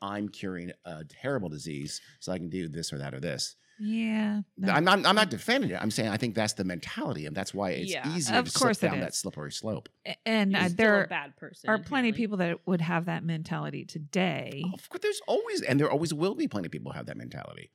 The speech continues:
Speaker 3: Yes.
Speaker 1: That's why you have to have institutions and rules that block that from happening. 'Cause if you allow it, and if you're not regulated, you'll, it will always happen.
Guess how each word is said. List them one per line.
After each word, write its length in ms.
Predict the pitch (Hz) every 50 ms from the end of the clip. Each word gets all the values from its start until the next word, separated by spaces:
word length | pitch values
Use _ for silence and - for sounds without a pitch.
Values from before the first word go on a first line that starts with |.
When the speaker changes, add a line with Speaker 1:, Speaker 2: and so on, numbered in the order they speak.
| _ _
Speaker 3:
Yes. 200 | - - - - _ - - - -
Speaker 1:
That's 240 | 98 139 135 - -
why 60 | 143
you 80 | 127 131
have 120 | 135 120
to 60 | 127
have 260 | - 127 123 117 92 - -
institutions 580 | 120 120 - - - - 233 294 - - 90 80
and 120 | 85 98 107
rules 360 | 156 214 233 143 85 78 78
that 200 | 92 82 - -
block 300 | 87 95 107 - - -
that 120 | - 82 -
from 100 | 85 90
happening. 360 | 120 165 185 - - - - - - - - -
'Cause 80 | - 180
if 60 | 175
you 80 | - 175
allow 440 | - - 92 107 147 196 202 156 76
it, 180 | 57 - - -
and 100 | - 95
if 80 | - -
you're 80 | 85
not 280 | 90 101 123 190 - -
regulated, 540 | - 80 76 71 71 71 69 69 76 98 113
you'll, 160 | 135 - _ - -
it 120 | 135 -
will 200 | 139 151 - -
always 440 | - 120 143 160 147 131 127 127 -
happen. 360 | - 139 170 - - - -